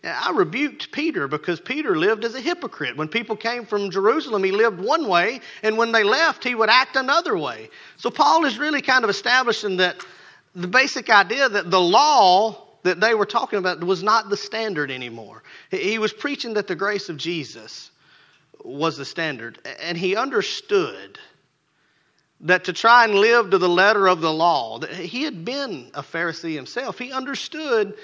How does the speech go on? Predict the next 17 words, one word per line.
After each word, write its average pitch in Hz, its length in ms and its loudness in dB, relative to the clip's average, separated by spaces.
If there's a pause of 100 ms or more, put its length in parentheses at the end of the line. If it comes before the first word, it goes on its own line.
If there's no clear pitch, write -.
(300)
that 202 100 4
it 208 100 6
was 214 200 4
not 214 260 2
something 214 400 -2
you 226 100 -4
could 202 160 2
accomplish 233 540 2
and 202 140 -2
that 190 100 0
the 190 80 -2
people 277 460 -2
were 196 160 4
just 247 440 2 (300)
setting 269 480 2
themselves 196 580 2
up 208 460 0